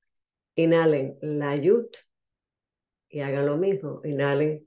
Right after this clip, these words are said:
que entre por la coronaria, para todo el cuerpo, que salga por los dedos, de-, el dedo gordo del pie, de los pies de cada uno, bendiciendo la tierra con, con nuestra luz.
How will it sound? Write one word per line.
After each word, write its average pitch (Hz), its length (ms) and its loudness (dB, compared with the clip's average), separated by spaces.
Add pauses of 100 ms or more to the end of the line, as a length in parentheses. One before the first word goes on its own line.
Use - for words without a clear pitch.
que 139 140 0
entre 147 240 -2
por 147 120 0
la 139 160 -2
coronaria, 170 720 0 (460)
para 135 260 -10
todo 143 220 2
el 143 120 -2
cuerpo, 170 600 2 (840)
que 143 100 -6
salga 147 440 -2
por 139 140 -4
los 147 160 -6
dedos, 160 460 4 (180)
de-, 147 200 -6
el 151 240 -2
dedo 160 280 4
gordo 156 300 2
del 143 200 -4
pie, 165 420 -2
de 160 180 0
los 170 240 -2
pies 147 400 -4
de - 80 -8
cada 139 280 -2
uno, 151 360 -2 (920)
bendiciendo 156 800 0
la 143 160 0
tierra 160 460 -2
con, 139 260 -8
con 147 200 0
nuestra 147 320 -4
luz. - 460 -8